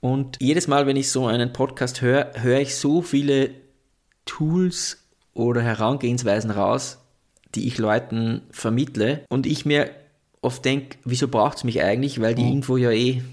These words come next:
Speaker 1: draußen liegt.
Speaker 2: Mhm.
Speaker 1: Und ich glaub, das ist eine wichtige Sache, wenn's um Dazulernen geht, in diesen kleinen Sätzen, die so
Speaker 2: Mhm.
Speaker 1: Leute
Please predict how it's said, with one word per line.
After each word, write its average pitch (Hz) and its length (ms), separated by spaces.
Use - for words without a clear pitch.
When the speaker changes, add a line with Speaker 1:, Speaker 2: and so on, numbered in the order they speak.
Speaker 1:
draußen - 400
liegt. 131 220
Speaker 2:
Mhm. 123 220
Speaker 1:
Und 127 80
ich 123 60
glaub, 131 160
das 156 120
ist 175 80
eine 151 80
wichtige 160 300
Sache, 127 340
wenn's 123 320
um 113 520
Dazulernen 107 640
geht, 131 320
in 127 180
diesen 131 260
kleinen 147 480
Sätzen, 151 400
die 123 140
so 113 580
Speaker 2:
Mhm. 117 220
Speaker 1:
Leute 113 680